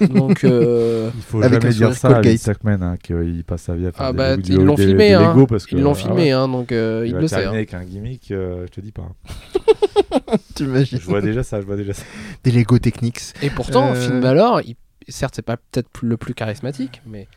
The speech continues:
Speaker 1: il est, il a quand même du
Speaker 2: Bah,
Speaker 1: charisme.
Speaker 2: c'est un bon
Speaker 3: Oui,
Speaker 2: exemple
Speaker 3: oui,
Speaker 2: parce
Speaker 3: oui.
Speaker 2: que Finn Balor, parce que le charisme, est-ce que c'est la personne qu'il a ou est-ce que c'est la façon dont il est brandé ? La façon, est-ce que, par exemple,
Speaker 1: Ou
Speaker 2: parce
Speaker 1: que
Speaker 2: que, par
Speaker 1: lui-même
Speaker 2: exemple,
Speaker 1: se brande, d'ailleurs,
Speaker 2: oui,
Speaker 1: parce que,
Speaker 2: parce
Speaker 1: enfin,
Speaker 2: que,
Speaker 1: c'est,
Speaker 2: par
Speaker 1: c'est
Speaker 2: exemple,
Speaker 1: chelou de dire
Speaker 2: ou
Speaker 1: ça comme
Speaker 2: pour
Speaker 1: ça,
Speaker 2: Finn
Speaker 1: mais
Speaker 2: Balor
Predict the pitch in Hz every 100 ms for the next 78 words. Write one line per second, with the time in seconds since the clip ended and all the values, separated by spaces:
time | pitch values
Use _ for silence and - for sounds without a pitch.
0 | _ 107 123 - 110 110 117 190 160 104
1 | - - 165 139 131 127 160 226 139 147
2 | 120 110 92 120 107 107 - _ _ -
3 | 113 107 104 117 147 113 110 110 110 113
4 | 151 120 107 - 107 - 113 110 - 95
5 | - 92 - 101 - 90 110 160 123 98
6 | - 98 101 90 92 110 107 - 87 85
7 | 82 87 92 95 135 160 _ _ _ _
8 | _ _ - 85 - 90 - 101 95 87
9 | 95 98 - - 139 127 - 170 240 165
10 | 147 156 302 160 110 104 107 175 - 92
11 | 85 - 107 107 104 110 127 127 160 170
12 | 107 156 165 143 123 131 120 117 113 120
13 | 107 85